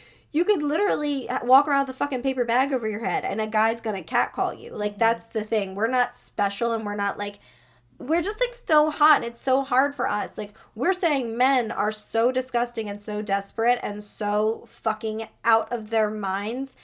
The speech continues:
Speaker 1: that they will literally hit on anyone and everyone at any time of the day. And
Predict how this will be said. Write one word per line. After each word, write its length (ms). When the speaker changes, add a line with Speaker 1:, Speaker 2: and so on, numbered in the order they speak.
Speaker 1:
that 160
they 160
will 240
literally 460
hit 200
on 160
anyone 540
and 100
everyone 600
at 200
any 240
time 240
of 60
the 80
day. 460
And 440